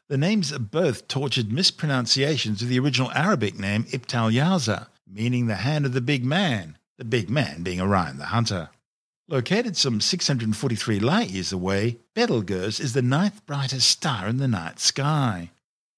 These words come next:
And it's big, really big. In fact, red giants like Betelgeuse are among the largest stars in the universe, at least in terms of volume, although they're by no means the most massive or luminous. Calculations of Betelgeuse's mass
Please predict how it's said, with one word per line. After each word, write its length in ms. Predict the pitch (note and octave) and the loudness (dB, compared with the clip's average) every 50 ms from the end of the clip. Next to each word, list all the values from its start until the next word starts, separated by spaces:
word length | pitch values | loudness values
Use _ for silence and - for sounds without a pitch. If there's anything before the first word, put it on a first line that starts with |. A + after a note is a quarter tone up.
| _ _ - | _ _ -6
And 220 | - F3 G3+ F#3+ | -2 0 2 2
it's 240 | E3 C#3 A2 - - | 2 0 0 -2 -4
big, 440 | - - D#3 D#3+ D3+ A2+ F#2 D2 - - - - | -2 0 2 2 2 2 0 -4 -12 -18 -20 -14
really 380 | F2 G2 A#2 C#3 D3 C#3 B2 A2 | -6 0 2 2 4 4 4 2
big. 400 | F2+ F#2+ F#2+ F2+ F2 D2+ C#2 - _ _ _ _ _ _ _ _ _ _ - | 2 2 0 0 -2 -4 -8 -14 _ _ _ _ _ _ _ _ _ _ -8
In 80 | F#3 C#3 | -6 -2
fact, 240 | G#2+ D#3 C#3+ A#2+ | 2 2 2 2
red 240 | A2+ B2+ F#3+ G#3+ E3 | 2 2 2 2 2
giants 380 | A2+ D3 C#3 C3 C3+ B2 - - | 2 2 4 4 4 2 2 2
like 260 | A#2+ C#3 F#3 D#3+ - | 2 2 2 2 0
Betelgeuse 720 | - G2 E2+ E2+ F2 E2 F2+ F2+ G2 A2 B2 C3 B2 - - _ _ | 0 -2 0 0 -2 -4 -2 0 0 2 0 0 -2 -4 -8 _ _
are 180 | - C#3+ C#3 C#3 | -4 -2 0 0
among 280 | C#3 C#3 C#3 C3+ C3 | 0 0 0 0 0
the 100 | B2+ B2 | 0 2
largest 500 | A#2+ B2 C3 D3 E3+ F#3 - F#3 D#3+ - | 2 2 2 2 2 0 0 0 0 0
stars 400 | - - C3 A2+ G#2+ G#2 G2 F2+ | 0 0 -2 -2 -2 -2 -2 -2
in 80 | G2 G2+ | 0 0
the 80 | G2+ G2+ | 0 2
universe, 680 | G2+ B2+ D#3+ E3 D#3 B2 G#2 G2 F2+ E2+ E2 - - - - - | 2 2 2 2 2 2 0 0 -2 -2 -4 -6 -10 -14 -16 -14
at 100 | - E3 | -8 -4
least 220 | D#3 C3 - - | -4 -2 -2 -2
in 80 | B2+ A2+ | -2 -2
terms 340 | - - A#2+ G#2+ G2+ F#2 | 0 2 2 2 2 2
of 60 | G2 F2 | 0 -2
volume, 640 | D#2+ F#2 A#2 C3+ D#3 D3+ B2 G#2 G2 F#2 E2+ D#2 - _ _ _ | -2 -2 0 0 2 2 2 0 0 -2 -4 -6 -10 _ _ _
although 320 | - A#2 A2 A2 G#2+ G#2 | -4 -2 0 2 2 2
they're 140 | G2+ G#2 G2+ | 2 0 0
by 240 | F#2+ G2+ G2+ G#2 G#2+ | 0 0 0 0 2
no 240 | C3+ E3 D#3+ C3 G#2+ | 2 2 2 2 0
means 240 | F#2 E2+ F2 - - | -2 -4 -6 -6 -2
the 100 | A#2 G#2+ | 0 0
most 300 | G#2 G2 F#2 - - A#2 | 2 2 0 -2 0 0
massive 420 | B2+ A#2+ G#2 F#2+ - - D2 D2 | 2 2 0 0 -2 -6 -8 -12
or 120 | D2 C#2+ E2 | -14 -10 -4
luminous. 640 | G2+ A2+ A#2+ A2+ G#2+ G2 F#2+ F#2+ E2+ - - - - _ _ _ _ _ _ _ _ _ _ _ _ _ _ _ _ _ _ _ - | 0 0 2 2 2 0 0 -2 -2 -2 -2 -4 -6 _ _ _ _ _ _ _ _ _ _ _ _ _ _ _ _ _ _ _ -4
Calculations 840 | - A#2+ G#2 F#2 - - G2 G2 G2+ A2+ A#2+ A#2 - D3 A#2 A2 | -2 0 0 0 0 -2 0 2 2 2 2 2 0 0 -2 -2
of 120 | G2+ E2+ | -4 -2
Betelgeuse's 680 | - A#2+ A#2 A2+ G#2+ G2+ A2 A2+ A2 G#2 - G#2 F#2 F#2+ | 0 0 0 0 0 0 2 2 2 0 0 -2 -2 0
mass 560 | B2+ E3 G3+ F#3 C3 G2+ F#2+ - - - - | 0 2 2 2 0 0 0 0 0 0 0